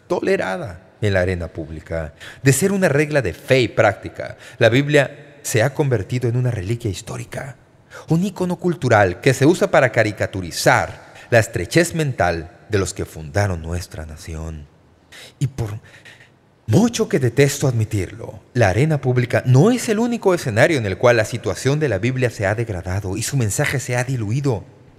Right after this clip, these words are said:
También está sucediendo en el último lugar en que podríamos esperarlo, la iglesia cristiana misma. Pero mi mensaje no es en cuanto a la educación pública,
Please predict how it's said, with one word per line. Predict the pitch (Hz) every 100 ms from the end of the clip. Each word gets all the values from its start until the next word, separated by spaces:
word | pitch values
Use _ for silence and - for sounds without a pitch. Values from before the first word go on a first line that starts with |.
| _ _ _ _ _ _
También | 76 - 85 131
está | 156 - 147
sucediendo | 143 139 117 107 95 78 76
en | 76
el | 73 90
último | 160 - 175 156
lugar | 131 92 - 104
en | 101
que | 101
podríamos | - - 87 101 90 87 -
esperarlo, | - 78 80 82 82 80 - - - - _
la | 76
iglesia | 69 - 92 101 - 95 -
cristiana | 85 - - 82 78 78
misma. | 76 78 82 82 85 - _ _ _ _ _ _ _ _ _ _ _ _ _ _ _ _ -
Pero | 110 123 - _ _ _ _ _
mi | 127
mensaje | 131 120 117 175 156 143
no | 131 160
es | 180 -
en | 156
cuanto | 139 123 110 107
a | 95
la | 90 87
educación | 87 87 82 - 90
pública, | 98 90 90 -